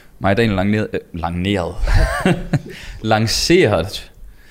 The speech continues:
øh, et nyt træningskoncept, som også, øh, er at finde i en app,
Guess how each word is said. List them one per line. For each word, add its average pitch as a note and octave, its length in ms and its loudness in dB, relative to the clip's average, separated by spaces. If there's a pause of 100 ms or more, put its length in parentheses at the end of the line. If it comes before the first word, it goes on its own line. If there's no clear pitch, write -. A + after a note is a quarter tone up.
(320)
øh, F#2 800 -2 (520)
et A#2 80 -2
nyt C#3 140 2
træningskoncept, C#3+ 680 -2 (640)
som G#2 200 0
også, A2 280 2
øh, G2+ 160 2
er G2+ 100 2
at G#2+ 60 2
finde B2 240 2
i - 20 2
en G2+ 100 0
app, C#3 140 2